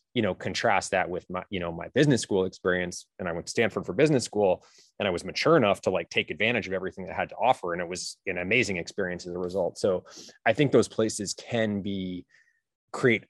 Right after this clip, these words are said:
great environments to learn, and they are not necessary. And a lot of people go to those places for the wrong reasons, which is, like,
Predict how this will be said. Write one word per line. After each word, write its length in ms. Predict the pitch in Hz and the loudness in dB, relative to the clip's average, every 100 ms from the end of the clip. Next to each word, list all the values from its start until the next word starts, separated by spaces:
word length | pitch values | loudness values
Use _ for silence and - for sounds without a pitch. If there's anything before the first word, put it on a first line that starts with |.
| - | -4
great 220 | 120 110 | -2 -2
environments 680 | 90 80 98 98 95 87 - | -2 0 2 4 2 -2 -6
to 200 | - 104 | -2 -2
learn, 480 | 90 120 98 90 95 - | 2 4 4 2 -2 0
and 240 | 139 110 | 0 2
they 80 | 104 | 2
are 120 | 98 | 2
not 220 | 101 95 | 0 -2
necessary. 680 | 92 107 92 - 87 85 92 | -4 -6 -4 -2 -2 -2 -2
And 200 | 113 117 | 0 2
a 20 | 101 | 4
lot 180 | 95 | 4
of 60 | 85 | 2
people 240 | 104 95 | -2 -6
go 140 | 87 113 | 0 0
to 60 | |
those 160 | 95 87 | 0 -2
places 280 | 90 85 82 | -4 -6 -6
for 100 | 95 | -6
the 100 | 82 | 0
wrong 200 | 92 87 | 2 2
reasons, 400 | 98 95 87 82 | -2 -4 -6 -8
which 180 | 90 - | -10 -8
is, 140 | 80 | -4
like, 200 | 87 78 | -4 -4